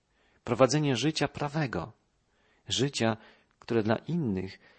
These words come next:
będzie świadectwem Bożego błogosławieństwa. Niech sprawiedliwość wystąpi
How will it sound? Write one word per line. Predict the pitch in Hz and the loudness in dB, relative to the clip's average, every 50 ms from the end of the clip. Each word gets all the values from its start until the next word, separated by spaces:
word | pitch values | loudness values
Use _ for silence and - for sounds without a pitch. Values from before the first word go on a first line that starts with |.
| _ _ | _ _
będzie | - 101 123 135 147 147 127 135 135 120 | -6 -2 -2 -2 -2 -2 -2 -2 -2 -2
świadectwem | - - - 120 113 139 156 - - - - 131 131 123 | -2 -2 -2 -2 0 -2 -2 -4 -6 -8 -8 -6 -6 -4
Bożego | 104 113 110 104 151 165 147 147 143 | -4 -2 -2 0 0 0 0 -2 -2
błogosławieństwa. | 131 131 135 135 143 - - 139 135 151 175 160 117 98 - - - - - 95 107 120 120 - _ _ _ _ _ _ _ _ _ _ _ _ _ _ _ _ _ _ _ _ _ _ _ _ _ _ - | 0 0 0 0 -2 -2 -4 -4 -4 -4 -4 -4 -4 -6 -8 -8 -8 -8 -8 -8 -8 -10 -14 -20 _ _ _ _ _ _ _ _ _ _ _ _ _ _ _ _ _ _ _ _ _ _ _ _ _ _ -6
Niech | 104 120 135 135 123 - - - | -2 0 0 0 -2 -4 -10 -8
sprawiedliwość | - - - - - 120 123 147 143 120 135 175 180 139 107 104 98 - 98 | -8 -8 -6 -4 -6 -2 0 0 -2 0 0 0 0 2 2 0 0 -2 -4
wystąpi | - 110 - - - 139 135 131 131 - - 135 123 | -4 -4 -4 -2 0 0 0 0 -2 -4 -6 -8 -8